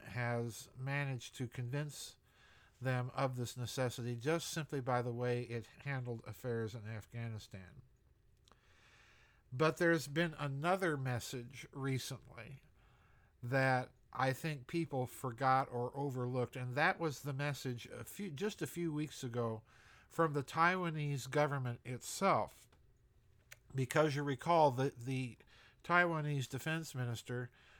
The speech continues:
released a statement in Taipei stating that Taiwan's missiles were capable of striking both Beijing, and here comes the clincher, and the Three Gorges Dam. Now,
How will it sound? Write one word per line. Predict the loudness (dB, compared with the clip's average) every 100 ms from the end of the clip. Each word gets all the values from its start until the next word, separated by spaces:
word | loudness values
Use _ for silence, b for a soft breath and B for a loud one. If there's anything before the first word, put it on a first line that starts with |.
| B
released | 0 2 2 0 -2
a | -4
statement | 2 2 2 -4 -6
in | -8
Taipei | -6 -2 -2 0 0 0 0
stating | -4 0 2 2 -2 -4 -2
that | -2 -2 -6
Taiwan's | 0 2 2 0 0 2 0 -4 -4
missiles | -2 -2 -2 -6 -6 -8 -12 -16 B B B B B
were | 0 0
capable | 2 2 2 -2 -2 -2
of | -2 -2
striking | 2 2 2 -2 -8 -10 -10
both | -4 -2 -2
Beijing, | -2 -2 0 -2 -2 -4 -4
and | -4
here | -2 -4
comes | -2 -4 -4
the | -6 -6
clincher, | -4 -6 -4 -6 -6 B B B -6
and | 0 0 0 -4 -6
the | -4 -4
Three | -2 -4 -2
Gorges | 0 2 2 0 -6 -8
Dam. | -8 -6 -6 -8 -14 -20 _ _ _ B B B B B B B
Now, | 2 2 2